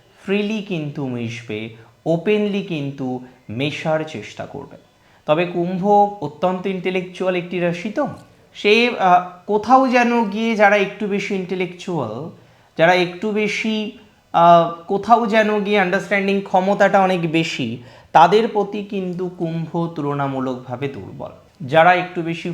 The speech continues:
ফ্রি, যারা একটু বেশি কাইন্ড, তাদের প্রতি কিন্তু কুম্ভ অনেকটা দুর্বল হয়ে যায়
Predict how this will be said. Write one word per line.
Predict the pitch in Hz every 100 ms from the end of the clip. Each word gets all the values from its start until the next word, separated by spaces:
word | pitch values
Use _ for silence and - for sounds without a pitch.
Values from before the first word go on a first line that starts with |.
| 175
ফ্রি, | 190 202 120 123
যারা | 151 156
একটু | 156 -
বেশি | 165 165 175
কাইন্ড, | - 156 196 135 127 127 - _ _
তাদের | 170 170 220 226
প্রতি | 226 214
কিন্তু | 202 208 190 175 190
কুম্ভ | 175 165 160 156
অনেকটা | 165 151 139 151 160 - - 156
দুর্বল | 135 139 139 135 131
হয়ে | 127 139 143
যায় | 156 160